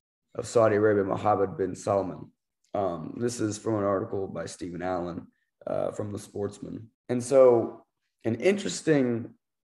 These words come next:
part of this entire debacle, kerfuffle,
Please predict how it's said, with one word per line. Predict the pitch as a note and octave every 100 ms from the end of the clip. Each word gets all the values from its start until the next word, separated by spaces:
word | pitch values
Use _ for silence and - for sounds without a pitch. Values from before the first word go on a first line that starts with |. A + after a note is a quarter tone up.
| _ _ _ _ -
part | - D3 C3 A2 -
of | A#2+
this | A#2 A2+ - - - _
entire | - A2+ - C3+ C#3 B2 A2+ G2 - - -
debacle, | G#2 A2 A2 A2 G#2 F#2+ -
kerfuffle, | G2+ G#2+ G2+ G#2 F#2+ F2+